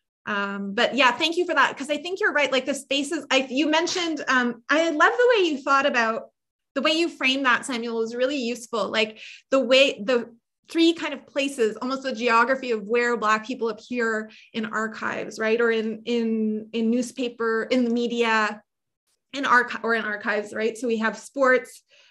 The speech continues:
you mentioned labor, hard labor in particular, and then the church. And then I would also add music, right? And that's where we see that happening, um, in, in, with the jazz, uh,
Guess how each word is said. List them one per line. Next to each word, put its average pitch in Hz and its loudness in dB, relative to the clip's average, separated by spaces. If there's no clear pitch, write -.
you 240 -2
mentioned 226 -4
labor, 233 2
hard 226 -2
labor 233 2
in 220 -4
particular, 226 -6
and 208 -10
then 208 -12
the 196 -12
church. 240 -4
And 254 0
then 277 0
I 285 2
would 294 2
also 311 0
add 262 2
music, 233 -6
right? 247 -2
And 240 -2
that's 233 -4
where 247 0
we 233 -4
see 226 -6
that 214 0
happening, 220 -8
um, 208 -4
in, 214 -4
in, 220 -6
with 220 -6
the 220 -2
jazz, 214 0
uh, - -8